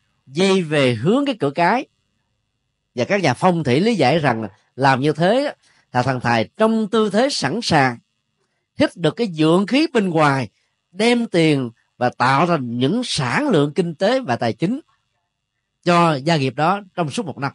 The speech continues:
Cho nên người ta có khuynh hướng là mua ông thần tài đứng để chủ động rút tiền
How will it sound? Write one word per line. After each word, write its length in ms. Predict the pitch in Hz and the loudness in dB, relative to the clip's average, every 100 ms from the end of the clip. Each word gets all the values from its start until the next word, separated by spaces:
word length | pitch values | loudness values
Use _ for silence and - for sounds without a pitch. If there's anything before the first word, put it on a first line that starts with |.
| _ _ _ _ _ _ _ _ _ _ _ _ - | _ _ _ _ _ _ _ _ _ _ _ _ -2
Cho 80 | |
nên 200 | 156 143 | 0 0
người 100 | 131 | 0
ta 120 | 127 143 | -2 0
có 140 | 185 | 0
khuynh 180 | 156 147 | 0 0
hướng 200 | 196 240 | 0 0
là 140 | 139 | -2
mua 300 | 110 147 180 | 0 0 2
ông 160 | 165 147 | 2 -2
thần 140 | 135 | -4
tài 200 | 113 113 | -2 -2
đứng 280 | 151 233 349 - _ _ _ _ _ _ _ _ | 0 0 -2 -8 _ _ _ _ _ _ _ _
để 540 | 110 117 135 170 247 233 _ | -4 0 0 0 -2 -6 _
chủ 220 | 143 170 | -2 0
động 340 | 277 127 147 190 _ _ _ _ _ _ _ _ _ | 0 0 -4 -6 _ _ _ _ _ _ _ _ _
rút 300 | 104 269 302 - | -2 -2 -2 0
tiền 440 | 170 165 131 107 | 2 2 0 -4